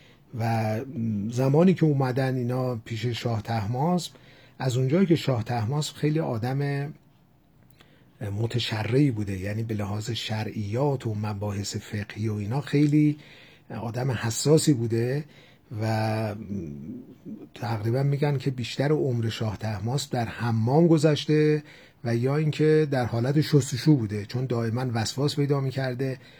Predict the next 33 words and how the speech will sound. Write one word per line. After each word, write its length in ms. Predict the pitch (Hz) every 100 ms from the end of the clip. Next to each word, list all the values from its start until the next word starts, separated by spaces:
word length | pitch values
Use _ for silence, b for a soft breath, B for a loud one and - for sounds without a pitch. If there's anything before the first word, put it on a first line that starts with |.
| B _
و 240 | 117 127 120
بیشتر 460 | 113 - 123 131
وقتش 380 | 123 123 - 120
به 120 | -
این 240 | 110 120 120
چیزا 520 | 113 104 120 127 120
سپری 460 | - - 98 95 92
می‌شده. 340 | 87 - 90 - B B B B B -
زمانی 440 | 139 156 180 202
که 100 | -
اینا 220 | 165 147
میان 500 | 143 135 139 165 185 160
و 360 | 143 147 151 156 - _ -
شاه 240 | 135 117
طهماسب 440 | 127 113 139 135
از 100 | 127
اینا 140 | 117 123
می‌پرسه 440 | 123 113 117 -
که 100 | 127
کی 220 | 113 -
هستین 420 | 127 113 - 117 117
و 40 |
چی 180 | - 127
هستین، 340 | 117 - 113
می‌گن 260 | 110 113 113
مثلاً 380 | 110 107 110 110
ما 240 | 110 110
از 140 | 95
یک 220 | 107 101 -
کشوری 420 | 104 - 110 107
اومدیم 340 | 104 98 98
به 100 | 101
نام 240 | 101 104